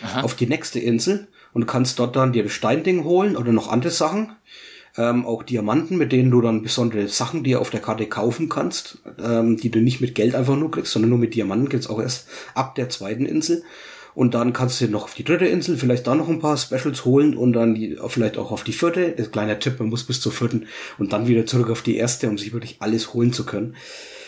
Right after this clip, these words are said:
Speaker 2: Ähm, und, also, und dann kannst du auch wieder zurück.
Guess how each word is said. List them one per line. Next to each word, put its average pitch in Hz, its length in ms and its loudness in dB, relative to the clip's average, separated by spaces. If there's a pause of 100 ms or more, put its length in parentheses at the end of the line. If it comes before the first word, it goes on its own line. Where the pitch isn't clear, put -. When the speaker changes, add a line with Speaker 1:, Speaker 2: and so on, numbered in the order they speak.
(220)
Speaker 2:
Ähm, 120 800 4
und, 123 400 0
also, 135 140 2
und 131 280 -6
dann 127 120 2
kannst 160 180 -4
du 160 60 2
auch 127 80 0
wieder 127 140 2
zurück. - 420 0